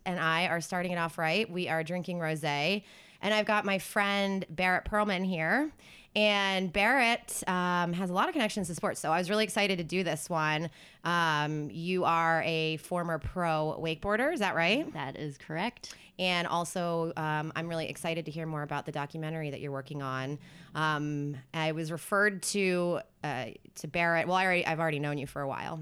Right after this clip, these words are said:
Speaker 1: but, um, uh, when I learned, uh, through our friend Brooke, who was on the last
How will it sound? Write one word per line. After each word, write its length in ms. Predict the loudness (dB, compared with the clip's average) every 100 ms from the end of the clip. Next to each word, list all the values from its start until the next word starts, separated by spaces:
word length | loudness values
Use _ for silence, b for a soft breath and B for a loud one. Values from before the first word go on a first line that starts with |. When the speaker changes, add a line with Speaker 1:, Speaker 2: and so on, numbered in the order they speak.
| -4
Speaker 1:
but, 180 | 0 2
um, 360 | 2 0 -4 -10 B B B B _ -6
uh, 320 | -2 -2 -2
when 180 | -2 -4
I 140 | -2
learned, 360 | -2 -2 -4 -8 _
uh, 80 | -10 -10 -6
through 120 | -2
our 100 | 0
friend 220 | -2 -2
Brooke, 300 | 2 2 2
who 80 | 0
was 100 | 0
on 160 | 0 0
the 80 | 0
last 480 | 0 -2 -6 -16